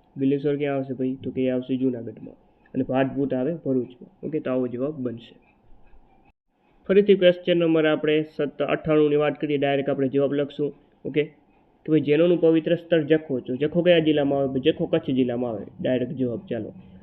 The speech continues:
ત્યારબાદ નરસિંહ મહેતાનું જન્મસ્થળ તળાજા. તો તળાજા કયા જિલ્લામાં આવે? તળાજા આવે ભાવનગર જિલ્લામાં. આગળ વાત કરીએ માધવપુર. ઓકે,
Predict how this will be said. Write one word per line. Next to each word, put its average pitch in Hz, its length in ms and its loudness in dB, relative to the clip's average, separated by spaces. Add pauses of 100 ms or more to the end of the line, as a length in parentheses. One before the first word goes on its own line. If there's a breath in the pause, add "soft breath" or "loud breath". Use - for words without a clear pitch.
(140 loud breath)
ત્યારબાદ 151 260 4
નરસિંહ 156 300 2
મહેતાનું 170 380 4
જન્મસ્થળ 156 420 2
તળાજા. 131 460 -2
તો - 180 -12
તળાજા 165 380 4
કયા 170 180 4
જિલ્લામાં 139 380 0
આવે? 135 120 -2
તળાજા 151 520 2
આવે 143 100 0
ભાવનગર 131 480 -2
જિલ્લામાં. 117 440 -4 (760)
આગળ 139 180 2
વાત 120 200 -6
કરીએ 127 140 -4
માધવપુર. 135 560 0
ઓકે, 180 240 0